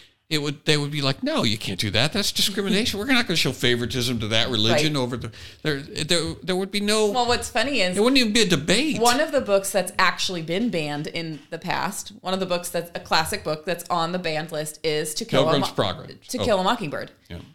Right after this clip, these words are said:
Speaker 2: To Kill a Mockingbird. Why was To Kill a Mockingbird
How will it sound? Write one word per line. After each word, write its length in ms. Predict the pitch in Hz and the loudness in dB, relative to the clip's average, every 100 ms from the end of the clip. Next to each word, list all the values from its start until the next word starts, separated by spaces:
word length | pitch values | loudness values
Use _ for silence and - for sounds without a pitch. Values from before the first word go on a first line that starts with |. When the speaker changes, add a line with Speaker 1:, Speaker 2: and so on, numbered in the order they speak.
| _ | _
Speaker 2:
To 80 | - | -4
Kill 160 | 302 285 | 2 4
a 40 | |
Mockingbird. 460 | 254 240 185 165 - | 2 0 -2 -4 -4
Why 320 | 190 226 277 | -2 2 4
was 180 | 339 320 | 2 -4
To 80 | - | -6
Kill 200 | 277 254 | -4 -2
a 40 | |
Mockingbird 720 | 214 208 208 202 170 160 147 | 0 0 -2 -6 -4 -4 -4